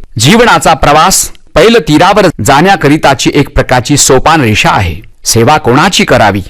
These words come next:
ज्या मातापित्याने जन्म दिला, सर्व प्रकारची दुःखे सहन करून आम्हास लहानाचे मोठे केले आणि आज देखील ते निस्वार्थ भावनेने अगदी मनापासून आपल्या मुलाबाळांची आणि कुटुंबाची सेवा करतात.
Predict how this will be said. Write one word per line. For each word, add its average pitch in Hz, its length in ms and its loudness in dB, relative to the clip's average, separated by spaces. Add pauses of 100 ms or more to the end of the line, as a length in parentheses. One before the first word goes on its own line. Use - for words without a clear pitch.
(220)
ज्या 131 160 2
मातापित्याने 135 760 0
जन्म 131 260 2
दिला, 160 300 2 (340)
सर्व 160 240 2
प्रकारची 170 480 0
दुःखे 156 360 0
सहन 165 300 2
करून 180 380 2 (280)
आम्हास 175 360 0
लहानाचे 202 480 0
मोठे 196 340 2
केले 107 280 0 (320)
आणि 165 220 2 (100)
आज 196 240 2
देखील 185 380 0
ते 131 120 2
निस्वार्थ 160 580 0
भावनेने 123 520 0 (400)
अगदी 135 240 2
मनापासून 151 800 2 (300)
आपल्या 139 420 2 (300)
मुलाबाळांची 151 680 2
आणि 151 120 2
कुटुंबाची 147 600 -2
सेवा 120 320 0
करतात. 107 360 -4